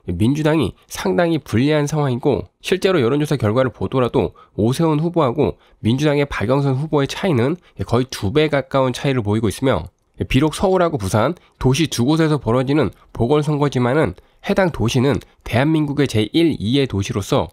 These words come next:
인구가 천삼백만 명이 참여하는 선거이고, 대한민국 전체 인구의 사분의 일 이 관련된 선거로서, 네, 이런 선거에서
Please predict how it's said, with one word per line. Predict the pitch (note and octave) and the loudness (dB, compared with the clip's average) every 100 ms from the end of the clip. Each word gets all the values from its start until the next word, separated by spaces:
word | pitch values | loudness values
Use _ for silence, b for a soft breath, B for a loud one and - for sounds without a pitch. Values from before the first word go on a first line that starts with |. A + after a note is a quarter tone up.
| _ | _
인구가 | A2+ C3 D#3 E3 | 0 2 2 0
천삼백만 | - F3+ F3 - G3+ G3 F#3 E3+ | 2 0 0 -2 0 2 2 2
명이 | D#3+ D3+ C#3+ | 2 0 -2
참여하는 | - D#3+ D3+ C#3 | -2 0 0 0
선거이고, | C#3 D#3 C#3 A2 C#3+ D#2+ b b - | 0 0 0 0 0 -2 b b -4
대한민국 | B2 C#3+ D3+ C#3+ | 0 2 0 0
전체 | G2 A2+ C#3+ | 0 0 0
인구의 | G2 G2 A#2+ C3 - b - | 0 0 0 -2 -2 b -14
사분의 | - - G#2+ D3+ D#3 D3+ | -6 -2 -2 0 0 0
일 | C#3+ | -2
이 | |
관련된 | C#3 - A2+ B2+ B2 | -4 -2 -2 0 -2
선거로서, | E3+ F3 B2+ - B2+ D#2+ - _ - | -4 -2 -2 0 -2 -2 -8 _ -2
네, | G#2 | 2
이런 | C3 F3 | 4 4
선거에서 | D#3+ F#3 F3+ A#2 G#2+ | 2 2 2 2 0